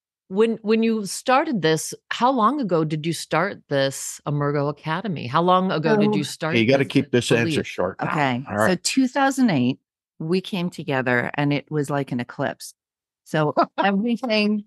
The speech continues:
Speaker 3: A good eclipse?
Speaker 2: A good eclipse.
Speaker 3: Okay.
Speaker 2: <laughs> But it was everything that we had worked on individually came together into this possibility of being able to really impact the world in a powerful way.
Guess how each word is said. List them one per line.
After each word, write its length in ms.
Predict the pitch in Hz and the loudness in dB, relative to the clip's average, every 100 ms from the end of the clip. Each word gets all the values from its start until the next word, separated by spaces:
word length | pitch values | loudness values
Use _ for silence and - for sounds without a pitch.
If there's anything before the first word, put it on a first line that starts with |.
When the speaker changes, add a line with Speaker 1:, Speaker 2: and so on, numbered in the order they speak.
| - | -4
Speaker 3:
A 60 | 151 | -4
good 220 | 127 190 | 2 2
eclipse? 360 | 214 214 277 - | 2 2 0 -2
Speaker 2:
A 60 | - | -6
good 240 | 190 254 - | 0 0 -2
eclipse. 280 | - 151 147 | -6 -4 0
Speaker 3:
Okay. 220 | - 120 | 0 -2
Speaker 2:
<laughs> 60 | 139 - _ - 226 - 226 - | -6 -16 _ -6 -4 -2 -4 0
But 300 | 214 208 202 | 0 2 2
it 60 | |
was 120 | 233 196 214 | 2 0 0
everything 560 | 233 285 277 240 208 | 0 -2 -4 -6 -4
that 160 | 180 - | -2 -2
we 160 | 185 214 | 0 2
had 120 | 180 | 2
worked 280 | 165 165 170 | 2 2 0
on 180 | 165 | 0
individually 1120 | 156 165 165 151 165 165 175 147 127 135 165 - _ _ _ _ | 0 0 0 2 0 0 -2 0 2 2 -2 -10 _ _ _ _
came 180 | 170 170 | -2 0
together 680 | 170 175 160 156 160 151 - - | 0 0 2 2 4 2 0 -4
into 280 | 156 147 156 | -4 -2 -4
this 180 | 151 | -4
possibility 960 | - - 160 165 147 135 135 117 - - _ - | -4 -4 -2 -4 -4 -4 -2 -4 -8 -14 _ -4
of 340 | 139 139 123 - _ _ | 0 0 -2 -10 _ _
being 380 | - 147 143 139 | 0 4 6 4
able 340 | 147 147 151 143 - - | 4 2 -2 -4 -8 -4
to 580 | 139 135 131 127 127 _ _ _ - | 0 2 2 2 -2 _ _ _ -8
really 400 | 143 165 165 156 | 2 4 4 0
impact 460 | 147 147 135 139 - | -2 -2 -2 -4 -4
the 60 | 139 | -2
world 360 | 131 127 123 | 0 0 0
in 80 | 123 | -2
a 60 | 120 | -4
powerful 580 | - 131 131 131 131 | -2 -2 -2 -4 -6
way. 240 | 127 90 | -4 -6